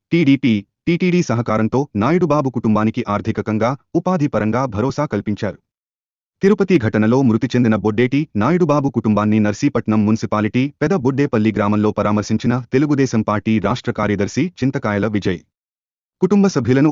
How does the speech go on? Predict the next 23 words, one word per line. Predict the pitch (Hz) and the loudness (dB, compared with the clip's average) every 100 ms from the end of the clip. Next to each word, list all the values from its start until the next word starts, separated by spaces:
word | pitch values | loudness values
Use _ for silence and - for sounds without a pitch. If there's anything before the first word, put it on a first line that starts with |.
| 110 | 2
ఓదార్చారు, | 107 107 - 101 85 _ _ 101 | 2 0 0 -4 -4 _ _ -2
వారికి | 120 123 139 | -2 0 0
అండగా | 120 139 156 151 | 0 0 2 2
నిలుస్తామని | 117 - 113 113 151 131 | 0 0 0 2 0 0
హామీ | 110 131 107 | 0 0 0
ఇచ్చారు. | - 98 - _ _ _ _ _ _ _ _ 135 | -2 -6 -6 _ _ _ _ _ _ _ _ -2
ఈ | 131 | 0
సందర్భంగా | 117 110 104 110 127 131 | 0 0 0 0 0 -2
స్పీకర్ | - 165 185 190 | -2 0 0 0
అయ్యన్న | 127 131 123 | 0 2 2
పాత్రుడు | 120 120 120 110 - | 0 0 0 0 0
ఫోన్ | 127 143 | 2 2
ద్వారా | 110 131 160 - | 2 0 0 -2
కుటుంబ | 170 190 190 | -2 0 0
సభ్యులను | 117 104 110 104 | -2 0 2 2
పరామర్శించి, | 104 104 110 107 110 143 180 - _ 151 | 0 0 0 -2 0 0 -2 -6 _ -4
ఆ | 165 | -2
కుటుంబానికి | 175 202 190 190 170 120 | 0 2 2 2 0 0
ధైర్యంగా | 107 139 147 135 107 | 2 2 2 2 2
నిలిచి | 110 - 170 - | 0 0 -2 0
తమ | 131 131 | -2 0
సంఘీభావాన్ని | 156 170 180 120 110 107 147 | 0 0 0 0 0 0 0
తెలియజేశారు. | 113 104 104 98 104 | 0 0 -2 -4 -4